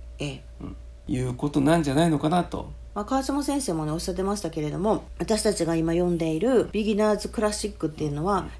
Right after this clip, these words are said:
Speaker 2: うん。
Speaker 1: 入門書なので、まあ、あえて深読みはしてないと。でもその、
Speaker 2: できない。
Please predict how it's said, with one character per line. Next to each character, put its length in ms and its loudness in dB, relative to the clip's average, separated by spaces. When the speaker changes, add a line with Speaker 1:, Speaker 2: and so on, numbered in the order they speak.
Speaker 2:
う 40 -2
ん。 20 2
Speaker 1:
入 200 8
門 260 6
書 100 -2
な 160 2
の 140 -2
で、 400 0
ま 80 2
あ、 20 6
あ 60 8
え 80 8
て 100 2
深 280 4
読 140 6
み 140 4
は 300 2
し 80 -2
て 100 6
な 100 2
い 80 -4
と。 140 -8
で 80 -2
も 80 12
そ 120 10
の、 120 6
Speaker 2:
で 40 2
き 40 -6
な 20 -12
い。 20 -16